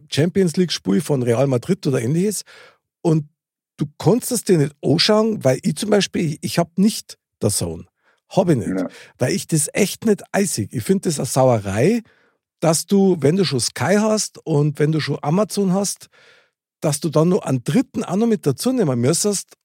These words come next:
Speaker 1: um dann das komplette Programm zu sehen. Und du
Speaker 2: Ja.
Speaker 1: löhnst jedes Mal, wie du sagst, wirklich eine Stange Geld. Und das finde ich
Speaker 2: Ja.
Speaker 1: eine Sauerei. Es kotzt mich total an. Es kotzt mich echt an.
Speaker 2: Ja, ja. Ja, weil's, weil,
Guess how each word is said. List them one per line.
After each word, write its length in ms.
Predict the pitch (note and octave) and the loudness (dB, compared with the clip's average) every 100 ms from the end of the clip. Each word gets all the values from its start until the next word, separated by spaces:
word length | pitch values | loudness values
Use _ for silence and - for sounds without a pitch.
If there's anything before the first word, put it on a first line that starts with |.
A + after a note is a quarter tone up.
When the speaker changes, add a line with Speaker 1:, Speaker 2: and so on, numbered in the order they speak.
| - | -2
Speaker 1:
um 200 | F3+ F#3 | 0 2
dann 200 | F#3 E3+ | 0 0
das 200 | E3+ - | -4 -4
komplette 420 | D#3+ D#3+ F#3+ G3+ | -4 -2 -2 -4
Programm 420 | D#3 B2+ B2 B2+ | -4 -4 -4 -4
zu 160 | - B2+ | -4 -4
sehen. 280 | B2 C#3 F3 - - | -2 -2 -4 -10 -18
Und 320 | - D#3+ C#3+ | -2 -2 2
du 60 | C3 | 2
Speaker 2:
Ja. 40 | |
Speaker 1:
löhnst 520 | A#2+ C#3 G#3+ - - | 4 4 4 0 -8
jedes 320 | C3+ F#3 - C3+ | -4 -4 -2 -2
Mal, 180 | F#3 | -2
wie 80 | F3+ | -2
du 120 | E3 | -4
sagst, 340 | D3 F3 - F3+ | -4 -4 -6 -10
wirklich 260 | - G#3+ | -10 -8
eine 80 | D#3 | -8
Stange 380 | B2+ A#2 D#3 F#3 | -6 -4 -2 -2
Geld. 300 | E3+ F#3+ D3+ - - - - | 0 -2 -4 -14 -20 -20 -8
Und 200 | C#3 D#3 | -2 0
das 120 | D3 | 0
finde 200 | - D#3 | 0 2
ich 20 | |
Speaker 2:
Ja. 20 | |
Speaker 1:
eine 60 | C3+ | 2
Sauerei. 400 | C3 C3 B2 C3+ | 2 2 2 0
Es 180 | A#2 - | -2 -2
kotzt 320 | D#3 - - | -4 -2 -2
mich 120 | C#3+ | -2
total 340 | B2+ - C#3+ | -2 -2 -4
an. 200 | D3 A#2+ F2+ | -2 -6 -8
Es 120 | - | -12
kotzt 280 | - C#3 - | -8 -8 -6
mich 120 | C#3 | -6
echt 180 | C3 - | -6 -4
an. 60 | - | 0
Speaker 2:
Ja, 120 | G2 | 0
ja. 220 | F#2+ G2+ _ _ _ _ _ - - - | 0 -6 _ _ _ _ _ -20 -12 0
Ja, 160 | G#2 C#3+ | 2 2
weil's, 240 | A#2 G#2 G2+ | 0 -2 -2
weil, 320 | G#2 G#2 | -2 -2